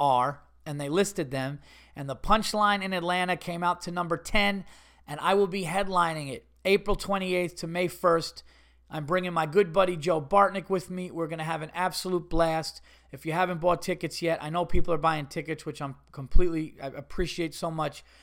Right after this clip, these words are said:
But if you haven't, please check it out. If you can't go, but you like my show, tell a friend. Come out to the shows. It's gonna be a lot of fun. This is a show that I, I, I really wanna do every year.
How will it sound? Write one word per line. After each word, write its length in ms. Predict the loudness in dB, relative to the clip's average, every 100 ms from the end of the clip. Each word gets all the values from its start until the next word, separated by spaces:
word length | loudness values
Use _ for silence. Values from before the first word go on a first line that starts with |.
| _ -12
But 100 | -10
if 100 | -4
you 80 |
haven't, 400 | 0 0 0 -6
please 240 | -2 -2 -2
check 240 | -4 -2
it 60 | 0
out. 160 | 0 -2
If 100 | -12
you 80 |
can't 300 | -6 -2 -2
go, 340 | 2 4 4 0 -12 _ -10
but 100 | -4
you 80 | 0
like 220 | 0 0
my 180 | -2 -4
show, 500 | -2 2 2 2 -2
tell 220 | 2 2
a 60 | 2
friend. 540 | -2 -2 0 -2 -8 -14 _ _ _ _
Come 200 | -4 0
out 180 | 2 2
to 100 | 0
the 80 | -6
shows. 460 | -2 0 2 0 -4
It's 120 | -10
gonna 180 | -8 -6
be 100 | -2
a 80 | 0
lot 240 | 2 2
of 80 | 0
fun. 420 | -4 -4 -4 -6
This 180 | -10 -10
is 80 | -10
a 60 |
show 280 | -8 -2 -2
that 120 | 0
I, 400 | 0 -2 -6 -8 -8
I, 40 |
I 20 | -6
really 280 | -4 -4
wanna 220 | -2 -4 -4
do 200 | -2 0
every 240 | -2 -2
year. 280 | -2 -4